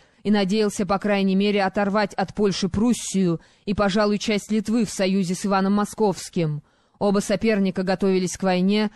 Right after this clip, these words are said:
но вскоре последовавшая смерть Максимилиана положила предел этой распри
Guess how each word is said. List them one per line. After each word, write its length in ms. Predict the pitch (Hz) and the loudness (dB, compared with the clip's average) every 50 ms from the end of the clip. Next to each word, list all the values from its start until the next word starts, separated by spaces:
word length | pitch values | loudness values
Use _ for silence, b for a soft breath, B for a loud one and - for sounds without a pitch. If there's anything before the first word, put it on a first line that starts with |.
| B B B | B B B
но 160 | B 208 214 | B -2 -2
вскоре 320 | 208 - - 226 220 214 208 | -2 -2 0 2 2 2 2
последовавшая 760 | 214 208 196 - 214 214 196 202 196 202 190 - - 202 190 | 0 -2 -2 0 0 0 2 2 0 0 -2 -2 -2 -2 -2
смерть 340 | - - 214 233 240 214 - | 0 0 0 0 0 0 0
Максимилиана 880 | 202 190 - - 202 202 196 190 180 180 190 180 175 175 170 160 160 b b b b b | -2 -2 -2 -2 0 0 0 0 0 0 2 2 2 0 0 -2 -4 b b b b b
положила 420 | - 208 208 202 202 208 233 226 214 | -2 0 2 2 2 2 2 0 0
предел 400 | 190 220 226 190 196 214 196 180 | 0 0 0 0 0 0 0 0
этой 240 | 175 - 180 175 | 0 0 0 0
распри 560 | 175 180 202 226 - - - 208 214 214 196 | 2 2 0 0 -2 -4 -2 0 0 0 0